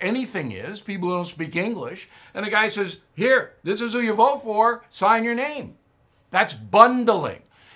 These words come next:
And the final thing is, you know there's gonna be unbelievable chaos because some of those mail-in ballots aren't gonna be counted. They're not gonna get there.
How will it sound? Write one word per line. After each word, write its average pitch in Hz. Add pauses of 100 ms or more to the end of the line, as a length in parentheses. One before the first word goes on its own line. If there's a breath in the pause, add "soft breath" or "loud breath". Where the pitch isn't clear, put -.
And 202
the 202
final 285
thing 185
is, 170 (320 soft breath)
you 220
know 277
there's 208
gonna 202
be 185
unbelievable 196
chaos 127
because 254
some 294
of 285
those 247
mail-in 247
ballots 262
aren't 254
gonna 277
be 277
counted. 277
They're 208
not 220
gonna 254
get 240
there. 202